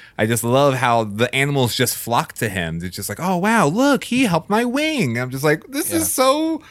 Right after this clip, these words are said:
Speaker 1: sweet." Um,
Speaker 2: And there's that sense that if he didn't do it, no one else was going to.
Speaker 1: Right.
Speaker 2: Um, and the responsibility of being able to help.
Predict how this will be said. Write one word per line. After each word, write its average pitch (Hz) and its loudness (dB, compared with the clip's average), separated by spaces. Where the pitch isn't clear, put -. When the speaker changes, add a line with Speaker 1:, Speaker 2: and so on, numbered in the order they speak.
Speaker 1:
sweet." - -2
Um, 131 2
Speaker 2:
And 175 6
there's 220 4
that 175 6
sense 180 0
that 143 4
if 117 -2
he 190 -4
didn't 135 0
do 117 2
it, 107 0
no 113 0
one 120 0
else 107 -2
was 104 -6
going 110 -4
to. - -14
Speaker 1:
Right. 151 -2
Speaker 2:
Um, 95 -4
and 117 -2
the 120 0
responsibility 117 -2
of 95 -6
being 107 -4
able 104 -6
to - -10
help. - -10